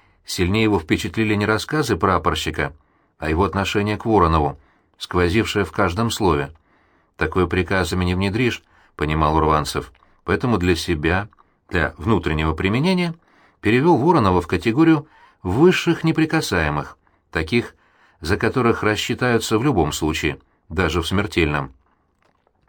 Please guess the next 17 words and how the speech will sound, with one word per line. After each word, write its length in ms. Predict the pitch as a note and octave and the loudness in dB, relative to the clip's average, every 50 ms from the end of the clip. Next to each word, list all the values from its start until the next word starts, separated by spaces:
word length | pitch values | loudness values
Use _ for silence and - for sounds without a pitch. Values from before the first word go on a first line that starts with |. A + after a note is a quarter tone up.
| _ _ _ _ _ _ _ - | _ _ _ _ _ _ _ -4
А 120 | - F2 E2 | -2 -2 0
кому 340 | E2 G2 F#2 G2+ A2 A2+ | 0 0 2 2 2 2
оно 180 | G2+ D#2+ D#2 D2+ | 2 2 2 0
надо? 420 | D2 D#2 F2 G2+ G2+ A#2 G#2 G2+ - _ _ _ _ _ _ _ _ _ _ _ _ _ _ _ _ _ _ _ _ _ _ _ | 2 0 0 0 0 -2 -4 -6 -10 _ _ _ _ _ _ _ _ _ _ _ _ _ _ _ _ _ _ _ _ _ _ _
Так 160 | - F#2+ - | -4 -2 2
вот 160 | A2 G2+ G2+ | 2 0 2
сейчас 400 | - A#2+ G#2+ - E3+ E3+ - - | 0 -2 -2 0 0 0 0 0
он 80 | A#2 G#2+ | 0 0
отчитывал 500 | A2 - - - D3+ - C#3+ B2 G#2+ F2+ | 0 0 0 -2 -2 0 2 2 2 2
Толика, 600 | E2 - G#2 G2 F#2+ G2+ G#2+ - C3+ C3 C3 - _ _ _ _ _ _ _ _ | 2 0 2 2 2 2 0 0 -2 -4 -4 -6 _ _ _ _ _ _ _ _
который 400 | - - - E2 D#2+ F#2 G2+ G#2+ | -14 -6 -4 -2 0 2 4 4
уже 160 | G#2 F2+ G#2 G2+ | 4 4 2 2
давно 320 | F2+ G#2+ A2 A#2+ B2 G#2+ | 2 2 2 2 2 0
перестал 460 | F2+ A2+ G#2+ G2+ F#2 - - G#2 F#2+ | 2 2 0 0 0 0 0 0 2
возражать 560 | F#2+ G2+ F#2 G#2 G#2+ G#2 G2+ A#2+ G#2+ F#2+ - | 2 0 0 0 0 0 0 -2 -2 -2 0
и 20 | G#2+ | -2
оправдываться. 840 | G#2+ G#2+ - B2 A2 F2 D2 C#2 D#2+ D2 D2+ C#2+ - - B1+ B1 | -2 0 0 0 2 2 2 0 0 -2 -2 -2 -4 -6 -8 -8